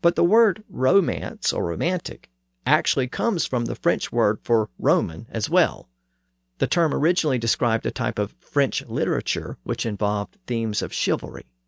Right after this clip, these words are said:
The term eventually came to refer to French literature involving a love story. So Rome is the root of romance in its conventional sense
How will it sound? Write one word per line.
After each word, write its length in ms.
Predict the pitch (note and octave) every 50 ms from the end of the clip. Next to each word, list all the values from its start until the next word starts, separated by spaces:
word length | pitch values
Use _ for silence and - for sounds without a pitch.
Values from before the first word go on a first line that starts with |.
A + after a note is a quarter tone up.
| _ _ _ _ _ _ _ _ _ _ -
The 100 | B2+ A#2+
term 260 | - C3 B2+ A#2+ A#2
eventually 640 | A#2+ B2 A#2 A2 B2 C#3 C3+ - - A#2+ A#2 A#2
came 260 | A#2 - A#2+ A2 G#2+ G#2+
to 80 | G#2
refer 380 | G2 G2+ G2+ - - A#2+ A2 G#2+
to 180 | - - A2+
French 460 | G#2 - _ - C3+ A#2+ - - - -
literature 680 | A2 A#2 D3+ E3+ E3 C3+ - - - D#2 D#2 D#2 -
involving 480 | - A2+ G#2 F#2+ F#2+ G2 G2+ G2 A2+ A2
a 60 | A2
love 240 | B2 D3 D#3 D3 B2+
story. 440 | - - - D#2+ A#1+ A#1 - _ _ _ _ _ _ _ _ _ _ _ _ _ _ -
So 320 | - - - F#3+ F#3 F3 - _ _ _ _ _ -
Rome 440 | A#2+ D3+ F3 G#3 A3+ G#3+ F3+ C#3 - _
is 320 | - F3 G#3 A#3 A3 -
the 140 | - - D#3
root 300 | C#3+ C#3 C#3 C3+ B2+ -
of 200 | - A#2 A#2 - -
romance 680 | - A2+ B2+ C3+ B2 G2+ F2+ F2 A2+ - - - -
in 80 | A#2 A2
its 160 | - - -
conventional 540 | - - F#2+ - D3+ G3 - - B2 A2 G2+
sense 500 | - - - E2 E2+ E2 - - -